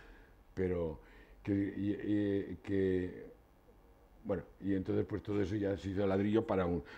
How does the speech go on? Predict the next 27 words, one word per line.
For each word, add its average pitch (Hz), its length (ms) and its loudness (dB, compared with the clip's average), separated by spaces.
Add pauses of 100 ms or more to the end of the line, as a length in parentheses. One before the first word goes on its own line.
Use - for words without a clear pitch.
(120)
unir 104 260 4
un 104 100 4
poco 107 260 4
y 110 60 4
que 101 140 0
no, 95 340 2 (540)
no 113 120 4
hiciéramos 117 760 4
una 110 160 6
cosa. 107 360 4 (260)
Ten 113 140 4
en 117 80 6
cuenta 131 300 6
que 131 100 2
yo 120 100 6
soy 131 120 6
valenciano, 104 520 6
los 85 140 0
valencianos 85 400 0
somos 113 240 4
barrocos, 87 520 0
¿eh? 85 120 2
Nos 92 160 2
gustan 90 280 2
las - 100 6
fallas, 80 300 4 (200)
¿eh? 73 260 -4